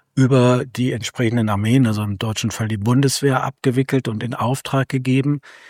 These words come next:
Dann werden Preise irgendwie festgelegt. Keiner weiß so genau, wie die eigentlich zustande kommen. Und dann wird produziert und geliefert. Dass das eine Marktwirtschaft ist, wo verschiedene Player mit verschiedenen Preisen sich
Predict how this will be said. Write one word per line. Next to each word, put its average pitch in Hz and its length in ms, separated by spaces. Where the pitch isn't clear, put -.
Dann 110 200
werden 117 300
Preise 143 720
irgendwie 143 800
festgelegt. 139 760
Keiner 120 320
weiß 113 180
so 120 120
genau, 104 340
wie 117 80
die 127 160
eigentlich 104 320
zustande 120 540
kommen. 156 400
Und 131 220
dann 127 220
wird 135 360
produziert 135 800
und 131 240
geliefert. 117 560
Dass 120 180
das - 320
eine 117 180
Marktwirtschaft 120 680
ist, - 200
wo 113 80
verschiedene 156 560
Player 131 380
mit 104 180
verschiedenen 156 640
Preisen 127 480
sich 107 420